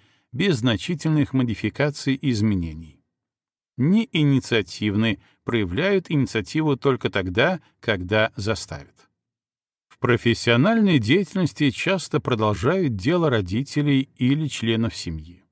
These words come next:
Ответственно подходят к делу при исполнении поручений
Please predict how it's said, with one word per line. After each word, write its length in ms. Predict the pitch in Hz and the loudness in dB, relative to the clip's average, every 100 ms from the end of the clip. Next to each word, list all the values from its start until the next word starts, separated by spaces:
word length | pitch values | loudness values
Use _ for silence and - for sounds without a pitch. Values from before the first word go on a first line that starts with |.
| _ _ _ _ _ _ _ _ - | _ _ _ _ _ _ _ _ -2
Ответственно 760 | 127 - 131 220 - 156 143 | -2 0 -2 -2 -2 0 2
подходят 540 | 120 110 - 196 185 135 | 2 -2 -2 0 0 0
к 120 | 110 | -2
делу 400 | 92 147 190 170 | 2 0 2 -2
при 300 | - 139 156 | 0 -2 -2
исполнении 640 | - - 98 104 165 160 | -6 -2 0 2 2 2
поручений 800 | 127 110 101 - 131 160 151 127 | 0 -2 -4 -4 -4 0 2 2